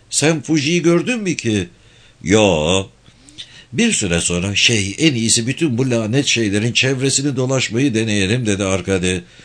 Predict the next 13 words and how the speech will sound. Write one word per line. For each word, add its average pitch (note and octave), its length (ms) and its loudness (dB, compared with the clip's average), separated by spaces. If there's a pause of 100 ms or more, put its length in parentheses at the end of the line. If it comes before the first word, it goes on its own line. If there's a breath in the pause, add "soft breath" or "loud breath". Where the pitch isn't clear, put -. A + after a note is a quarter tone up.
(140 loud breath)
"Bunları F#2 460 2
aşacak G#2 500 2
kadar A#2 300 0
yükselebileceğimizi B2 1120 0
sanmıyorum." G#2 880 2 (1700 loud breath)
Böylece F#3 500 4
pervaneleri D3+ 800 2
çalıştırdılar E2+ 880 0
ve C3 100 2
olabildiğince C#3 880 0
sertçe C3+ 540 0
güneye G2 520 0
itildiler. D#2+ 760 -2